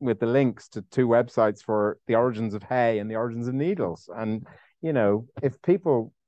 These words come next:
if they get that excited about things, then for me, you know, it's, the whole thing is artificial,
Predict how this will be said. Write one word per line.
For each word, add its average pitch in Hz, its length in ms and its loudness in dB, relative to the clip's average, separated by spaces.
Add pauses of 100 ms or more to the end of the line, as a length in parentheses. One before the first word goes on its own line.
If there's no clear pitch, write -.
(160)
if - 160 -8
they 131 100 -2
get 151 200 -2
that 165 140 0
excited 131 520 0
about 98 320 -4
things, 95 560 -8
then 95 380 -2 (1500)
for 170 120 0
me, 196 360 6
you 190 120 -8
know, 190 120 2
it's, 147 200 0 (1000)
the 151 80 -4
whole 214 280 4
thing 185 320 -2
is 123 120 0
artificial, 120 760 -4